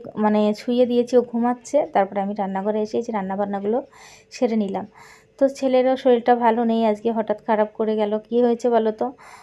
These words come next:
ওদের স্কুলে না, আম, আজকে খেলা ছিল আর কি, ফুটবল খেলা। ও তো ফোরে পড়ে, তো ফোর আর থ্রি ক্লাসে খেলা ছিল, ফুটবল ম্যাচ। ও খেলেনি, কিন্তু যারা খেলেনি তাদেরও মাঠে নিয়ে গিয়ে,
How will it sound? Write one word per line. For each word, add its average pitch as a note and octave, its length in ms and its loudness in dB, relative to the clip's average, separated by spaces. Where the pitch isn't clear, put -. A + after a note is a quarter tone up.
ওদের C#4 320 0
স্কুলে D4 380 -2
না, F4+ 140 -4
আম, A3+ 340 4
আজকে A3 260 0
খেলা A#3+ 280 2
ছিল A3+ 220 -2
আর G3 120 2
কি, A#3 120 -8
ফুটবল G#3+ 380 0
খেলা। G#3+ 240 -2
ও A3+ 100 2
তো A#3 160 0
ফোরে A3+ 320 0
পড়ে, A3 280 2
তো A3+ 140 -4
ফোর A3 240 -2
আর G#3+ 140 0
থ্রি A3+ 220 -2
ক্লাসে G#3+ 360 -2
খেলা G#3 240 -2
ছিল, G#3 220 -6
ফুটবল A3+ 400 2
ম্যাচ। G#3 260 -4
ও B3 140 4
খেলেনি, C#4 500 2
কিন্তু A#3 260 -4
যারা A#3+ 220 4
খেলেনি A#3+ 480 0
তাদেরও A#3+ 340 6
মাঠে B3 300 0
নিয়ে A#3 220 2
গিয়ে, A#3 220 2